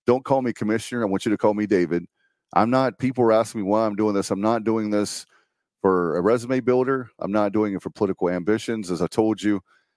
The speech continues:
uh, I talked to some of my friends. I said, "I can't believe I'm running for political office." I said I would never run for political office, and here I am. And it's because I care about my community. I care about my future for my kids. You know, I think that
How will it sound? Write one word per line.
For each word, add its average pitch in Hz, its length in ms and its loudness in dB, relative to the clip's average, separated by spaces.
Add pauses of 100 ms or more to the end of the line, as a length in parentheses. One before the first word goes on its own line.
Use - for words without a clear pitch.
(180)
uh, 98 280 2 (140)
I 101 80 4
talked 120 280 0
to - 60 -8
some 110 160 -6
of 95 120 0
my 87 160 -6
friends. 110 340 0
I 98 80 2
said, 92 320 2
"I 92 60 2
can't 113 320 -2
believe 104 240 2
I'm 92 160 0
running 101 220 0
for 87 120 -6
political 98 340 0
office." 92 460 0 (380)
I 107 140 4
said 120 260 0
I 120 40 4
would 104 140 0
never 117 240 0
run 117 200 0
for 104 100 -14
political 107 320 0
office, 101 340 0
and 90 100 -8
here 104 220 2
I 98 140 2
am. 80 320 -2 (420)
And 87 480 0
it's 95 180 -4
because 110 400 0
I 95 100 0
care 127 260 0
about 113 200 0
my 95 120 -2
community. 92 600 -2 (420)
I 98 100 2
care 165 240 0
about 135 180 2
my 101 160 0
future 110 400 -6
for 92 140 -4
my 80 160 0
kids. 98 400 0
You 82 80 -10
know, 90 220 0
I 82 100 0
think 98 340 -4
that 85 300 2